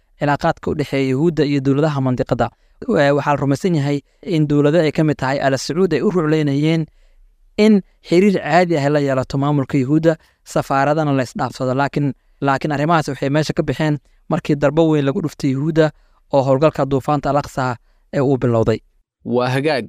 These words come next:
Speaker 2: isla arrimaha Gaza ayaan ku guda jirnaaye, laba boqol oo maalin kadib,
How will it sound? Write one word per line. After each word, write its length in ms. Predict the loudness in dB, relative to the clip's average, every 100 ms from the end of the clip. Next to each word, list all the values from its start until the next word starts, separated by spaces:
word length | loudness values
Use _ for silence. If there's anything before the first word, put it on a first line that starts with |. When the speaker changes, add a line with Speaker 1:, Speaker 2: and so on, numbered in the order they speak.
| -8
Speaker 2:
isla 240 | -4 -2
arrimaha 360 | 0 0 0 0
Gaza 280 | -2 0 0
ayaan 260 | 2 0 0
ku 100 | -2
guda 220 | 0 0
jirnaaye, 580 | -2 -2 0 0 2 0
laba 260 | 0 0 -2
boqol 320 | -4 -2 0
oo 100 | 0
maalin 300 | 0 0 0
kadib, 440 | -2 0 -2 -4